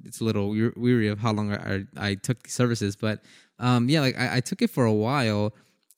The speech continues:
and I just thought it was so cool 'cause I, I, I wanted to offer all these things. And looking back at it now, that was just a, a foolish mistake because, you know, starting off, you don't know everything, you don't have everything,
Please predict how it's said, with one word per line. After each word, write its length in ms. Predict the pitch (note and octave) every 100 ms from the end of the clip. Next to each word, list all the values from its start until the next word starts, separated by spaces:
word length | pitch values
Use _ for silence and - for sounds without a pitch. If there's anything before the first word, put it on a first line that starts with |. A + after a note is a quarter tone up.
| -
and 240 | B2+ C3
I 80 | A2+
just 180 | C#3+ D#3
thought 140 | E3
it 20 | C3+
was 100 | B2
so 140 | C#3
cool 180 | - C#3
'cause 140 | B2+
I, 100 | A2 -
I, 100 | A2+ A#2
I 40 |
wanted 520 | A2 A2+ A#2+ A2+ G#2 - _ _ -
to 100 | -
offer 400 | A2 A2+ A#2 D#2
all 140 | A2
these 220 | G#2+ G#2+
things. 420 | - C#3 A2 G2 - _ _ _ _
And 280 | C3+ C3+ D3
looking 320 | E3+ C#3 A2+
back 240 | B2+ C#3+
at 140 | A#2+ A2+
it 60 |
now, 140 | A2 A2
that 140 | C3
was 80 | C#3+
just 160 | C3+ B2+
a, 80 | -
a 60 |
foolish 420 | A2+ - D#3 C3+ -
mistake 460 | A#2 - B2 -
because, 500 | A2+ G2+ A#2+ A2 G#2+ - - _
you 100 | D#3
know, 80 | C#3
starting 540 | - - D#3+ F3 E3+ -
off, 580 | B2 A#2+ G#2+ - - - - - _
you 220 | - C#3+
don't 200 | D3+ C3+
know 140 | B2+ A2+
everything, 640 | A#2 A#2 A#2 A#2 A#2+ G#2
you 60 | A2
don't 220 | A#2 A2+
have 260 | B2+ A2+ E2+
everything, 600 | G#2+ A2 A2 G#2+ G#2+